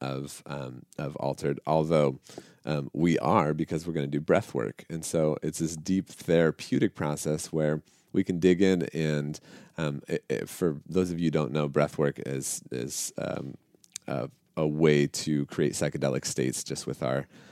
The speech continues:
just by breathing. Um, and, uh, holotropic is the best known one by Stan Grof.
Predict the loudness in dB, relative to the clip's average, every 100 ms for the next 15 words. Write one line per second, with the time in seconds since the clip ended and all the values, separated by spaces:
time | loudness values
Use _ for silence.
0 | -8 -6 2 2 4 0 0 -4 -10 _
1 | -20 -20 -20 -6 -4 -4 -10 -14 -10 -6
2 | -6 -8 -10 -14 -16 _ -10 -8 -6 -6
3 | -2 -2 -2 -4 -4 -6 -6 -8 2 4
4 | 4 2 0 2 0 2 2 0 -2 -2
5 | 0 0 2 -2